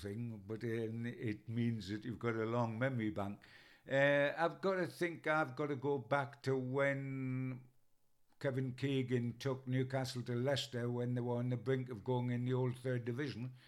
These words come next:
And within three f-, seasons, not only had we strolled the Championship to win promotion to the Premier League, but we'd finished runners-up in the Premier League.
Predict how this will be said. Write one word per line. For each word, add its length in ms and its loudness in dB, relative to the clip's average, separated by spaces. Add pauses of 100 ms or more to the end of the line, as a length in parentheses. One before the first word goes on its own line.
(480)
And 480 0
within 560 2 (140)
three 560 -2
f-, 60 -10 (440)
seasons, 880 -2 (580)
not 260 2
only 280 2
had 240 4
we 300 4
strolled 880 4
the 120 -2
Championship 800 -2
to 100 0
win 220 4
promotion 440 -2
to 60 -6
the 80 -2
Premier 360 0
League, 280 0
but 160 -2
we'd 160 -2
finished 360 -4
runners-up 460 -2
in 80 -6
the 60 0
Premier 360 -6
League. 220 -10